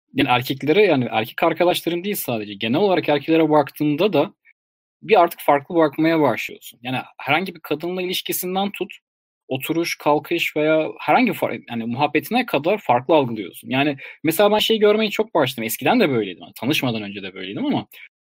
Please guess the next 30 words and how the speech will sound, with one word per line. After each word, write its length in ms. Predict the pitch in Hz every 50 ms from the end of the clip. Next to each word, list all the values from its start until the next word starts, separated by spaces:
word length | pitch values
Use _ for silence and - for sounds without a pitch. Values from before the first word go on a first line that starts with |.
| _ -
çok 180 | - 220 208
sorunu 380 | - - - 196 202 214 214 208
hep 160 | 214 214 -
karşıda 420 | - - 180 175 175 - 190 202 190
arayan, 460 | 175 170 156 135 113 98 95 101 - _ _ _ _
atıyorum, 760 | - 131 123 - - 143 139 139 135 139 143 143 139 131 127
e, 160 | 123 123 123 120
karar 320 | - 151 151 160 165 165
vermekten 540 | 170 165 165 165 170 165 165 - 175 165 160
çekinen, 560 | - - 151 160 - 139 120 104 101 110 131 _ _ _ _ _ _ _ _
işte 300 | - - - - 156 160
ne 60 | 160 165
yapacağız, 480 | 170 170 160 - 156 147 151 147 143 143
ne 120 | 156 165
edeceğiz 320 | 165 160 156 160 165 156
mantığıyla 440 | 151 156 151 156 147 - 170 170 165
davranan 360 | 160 151 151 151 170 170 185
insana 340 | 180 170 156 - 165 170 180
çok 200 | - - 170 -
daha 140 | - 170 165
fazla 140 | 165 165 165
gözüme 360 | 165 147 139 147 160 156 147
batmaya 520 | 143 135 131 - 143 143 147 143 135 120
başladı. 360 | 117 101 92 - - - - - -
Yani 140 | - - _ _ _
dışarıdan 380 | - - - 135 131 123 131 131
sürekli 260 | 127 - 127 120 117
bir 60 | 113
şeyler 280 | - 123 120 120 123 110
bekleyen. 420 | 113 98 - - - 87 - _